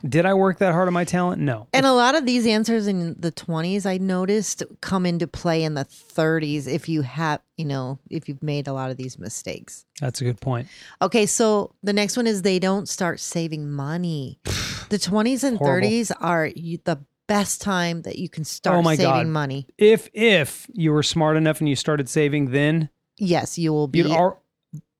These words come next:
Speaker 1: by Mindy, by our age, you'd be mil-, you'd be already be a millionaire.
Speaker 2: Yep.
Speaker 1: Already be a millionaire. It's,
Speaker 2: Mm.
Speaker 1: it's the compound effect.
Speaker 2: Yep.
Speaker 1: Yeah.
Speaker 2: Um, they equate happiness with money, which
Speaker 1: That's a mistake.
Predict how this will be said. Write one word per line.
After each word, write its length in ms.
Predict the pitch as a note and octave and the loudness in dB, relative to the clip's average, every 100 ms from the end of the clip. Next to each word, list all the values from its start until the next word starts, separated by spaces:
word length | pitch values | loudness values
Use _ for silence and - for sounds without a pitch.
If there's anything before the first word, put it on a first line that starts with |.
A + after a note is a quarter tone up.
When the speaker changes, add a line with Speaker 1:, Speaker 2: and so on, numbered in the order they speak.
| _ - | _ 0
Speaker 1:
by 220 | E3 D3+ | 2 4
Mindy, 600 | D3+ E3+ F#3+ A3 A#3 - _ | 4 4 4 2 2 -4 _
by 200 | - C#3+ | -2 0
our 240 | D3+ C#3+ F3 | 2 2 4
age, 480 | F#3 A#3+ G#3 - _ - | 2 2 0 -8 _ -6
you'd 160 | C#3 | -2
be 80 | C3 | 0
mil-, 220 | C3 C3 | 0 -2
you'd 160 | D#3 C#3 | -2 0
be 100 | D3 | 2
already 280 | D3 D3+ C#3+ | 4 4 2
be 160 | B2+ | 0
a 20 | A#2 | -2
millionaire. 460 | A#2+ A#2+ C3 B2 | -4 -6 -8 -12
Speaker 2:
Yep. 220 | A#2+ A2+ - - | -8 -8 -8 -6
Speaker 1:
Already 760 | D#3 D3+ E3+ C#3+ C3 F#3 G#3+ G#3 | 0 4 4 2 2 4 4 2
be 220 | F#3+ F#3 | 2 2
a 20 | |
millionaire. 480 | E3+ D3 C3+ A#2+ A#2 | 4 4 2 0 -6
It's, 220 | C#3 C#3+ | -8 -6
Speaker 2:
Mm. 20 | |
Speaker 1:
it's 140 | D3+ - | -6 -6
the 80 | |
compound 520 | - F#3 E3 C3+ B2 A2+ | -4 0 2 2 -2 -4
effect. 520 | - B2 A#2 - - - | -6 -6 -6 -12 -16 -14
Speaker 2:
Yep. 180 | - - _ _ _ | -14 -14 _ _ _
Speaker 1:
Yeah. 140 | C3+ B2 - - - - | -8 -8 -10 -18 -14 -2
Speaker 2:
Um, 320 | G3 F3+ F#3 - | 2 2 0 2
they 160 | G#3 | 2
equate 400 | G#3 - A3 G#3+ | 2 0 0 0
happiness 720 | D#3 E3+ E3+ G3+ G3+ A3+ - A3+ | -2 -4 -4 -4 -2 -4 -4 -4
with 160 | A3+ | -2
money, 420 | G#3+ A3 B3 A#3+ _ - _ _ _ _ G3 | -2 0 -2 -4 _ -20 _ _ _ _ -2
which 240 | F#3 C3+ | 0 2
Speaker 1:
That's 240 | C#3 C3+ | 2 2
a 20 | C#3 | 0
mistake. 320 | A#2+ - | -2 -6